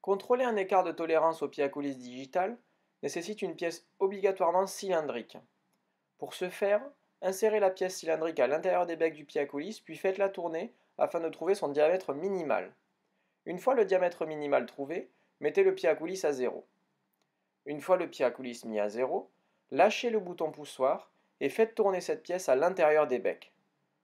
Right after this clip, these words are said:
Vous allez constater que les becs s'écartent et vous allez avoir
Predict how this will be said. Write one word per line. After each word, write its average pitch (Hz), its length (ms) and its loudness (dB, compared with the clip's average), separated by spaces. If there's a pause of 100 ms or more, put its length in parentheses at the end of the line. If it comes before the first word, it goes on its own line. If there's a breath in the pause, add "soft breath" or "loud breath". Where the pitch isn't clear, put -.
(140)
Vous 127 120 -2
allez 131 180 4
constater 131 420 -2
que 185 80 -10
les 151 120 0
becs 165 180 4
s'écartent 135 540 0 (1400)
et 180 120 4
vous 160 220 0
allez 135 160 4
avoir 110 500 2